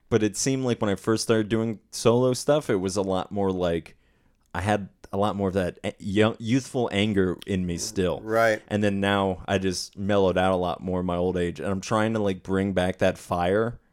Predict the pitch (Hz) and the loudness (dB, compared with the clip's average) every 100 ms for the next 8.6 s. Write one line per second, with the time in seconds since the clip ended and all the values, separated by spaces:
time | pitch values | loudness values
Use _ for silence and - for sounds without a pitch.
0 | _ - 95 92 87 - 92 90 90 98 | _ -6 -4 -2 -4 -4 -6 -6 -8 -4
1 | 95 92 - 107 - _ 117 - 143 123 | 0 -2 -2 -6 -8 _ -2 -2 -8 -6
2 | 104 95 101 - 90 87 - _ _ _ | -8 0 0 0 -2 -4 -6 _ _ _
3 | _ _ _ _ _ _ 120 - 113 110 | _ _ _ _ _ _ -10 0 2 2
4 | - 98 78 - 104 98 - 85 80 82 | 0 -4 -4 0 2 2 -2 -4 -4 -6
5 | 82 - 95 - 95 - 101 92 - 92 | -12 -6 -6 -2 -6 -4 -6 -6 -4 -2
6 | 90 87 85 85 - _ _ _ _ - | -2 -2 -4 -8 -12 _ _ _ _ -10
7 | 107 - 95 92 67 - 85 90 92 98 | -8 -6 -6 -6 -8 -8 -6 -6 -6 -8
8 | _ _ 101 123 180 | _ _ -4 -2 -2